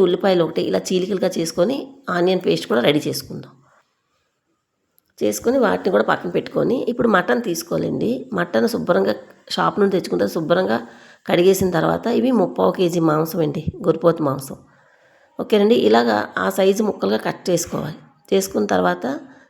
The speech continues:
శుభ్రంగా వా-, వాటర్ లేకుండా మనం ఇందులో కర్రీ వండుకోవాలో అందులో పెట్టుకొని ఈ ఆనియన్ పేస్ట్, మూడు మీడియం సైజు ఉల్లిపాయలతో ఆనియన్ పేస్ట్, అలా మనం నూరుకున్న మసాలా ఒక పెద్ద స్పూన్ నిండా,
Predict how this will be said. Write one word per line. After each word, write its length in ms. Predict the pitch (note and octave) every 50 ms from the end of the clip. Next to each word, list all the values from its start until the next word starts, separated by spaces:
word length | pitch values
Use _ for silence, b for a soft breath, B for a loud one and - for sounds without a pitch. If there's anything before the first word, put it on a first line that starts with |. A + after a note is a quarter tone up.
| B -
శుభ్రంగా 380 | - F#3 G3 G3+ G#3+ A3 A3 G#3 - -
వా-, 200 | E3+ E3+ - - - - E3
వాటర్ 280 | E3 E3+ E3+ G3+ G3 F#3+
లేకుండా 380 | - F2 - F2+ - G3 A#3+ - - - - b b b b b b -
మనం 180 | - F#3+ F#3 F#3+ F#3
ఇందులో 180 | F#3 F3+ G3+ G3+ G3
కర్రీ 180 | F3 F3+ F#3 F3+
వండుకోవాలో 320 | F3 E3+ E3+ F3+ F#3+ G3+ F#3
అందులో 180 | E3 D#3+ E3+ D#3+ E3
పెట్టుకొని 420 | D#3 D#3 - - F3+ E3 D#3+ G3 C4 D#4 - B B B B B B B - G#3+ A3+
ఈ 40 | A3+ A3 G#3 F#3
ఆనియన్ 300 | F#3 F#3+ G3+ G#3 G#3+ G#3 G3
పేస్ట్, 320 | F#3+ F#3 F#3 - - F3 E3+ D#3+ - - - _ _ _ _ _ _ _ _ _ _ _ _ _ _ -
మూడు 220 | - G3 G3+ G3+ G3+ F#3+ F3+ F3+ F3 F3 E3+ D#3+ - - - - - - - F#3+
మీడియం 220 | F#3 F#3 G3 G3 F#3+
సైజు 160 | G#3 F#3+ F3+ F3
ఉల్లిపాయలతో 420 | E3+ F3+ - F#3+ F3+ F#3 F#3+ A3+ G#3 F#3
ఆనియన్ 260 | F3+ F3 F3+ F3+ F3 F3+
పేస్ట్, 280 | E3+ D#3+ D#3+ - - E3+ E3+ - B B B B B B B
అలా 120 | - G#3+ A#3 A3+
మనం 160 | G#3+ G#3 G3+ G3 F#3+ F#3 F#3 F3+ F3+ - - - - _ -
నూరుకున్న 360 | G3 G3 G3 G3 - G#3+ A3 A3 F#3+
మసాలా 380 | E3 E3 - G3+ G3 G3+ G#3 A3 - - - - - -
ఒక 160 | - - A#3+ A#3 A#3+ G#3
పెద్ద 180 | D3 C#3 D3 E3
స్పూన్ 240 | - - F#3 F3+ E3 D#3+
నిండా, 220 | D#3+ D#3 E3+ F3+